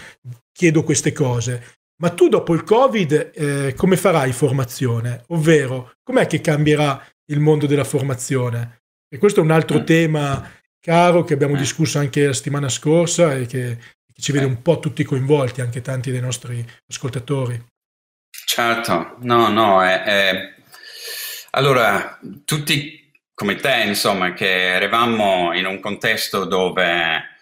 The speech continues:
Speaker 2: si faceva dei workshop, si creava delle bellissime esperienze insieme con le persone,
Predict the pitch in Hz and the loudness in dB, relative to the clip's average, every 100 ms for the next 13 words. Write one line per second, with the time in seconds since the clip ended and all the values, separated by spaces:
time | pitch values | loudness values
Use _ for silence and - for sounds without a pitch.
0 | _ - 95 92 113 101 90 87 120 127 | _ -10 -8 -4 -2 0 0 0 0 0
1 | - - 123 107 104 - 95 - 95 87 | 0 0 4 4 2 -2 -6 -4 0 0
2 | 85 87 80 85 104 123 - 107 90 - | 0 -2 -2 -2 -2 0 0 0 -2 -2
3 | 92 87 123 127 120 117 107 95 - 92 | -2 2 2 2 0 0 -2 0 -2 -2
4 | 85 92 80 - 82 - 135 123 117 110 | -2 -2 -4 -4 -6 -2 2 4 4 2
5 | 110 101 | -2 -4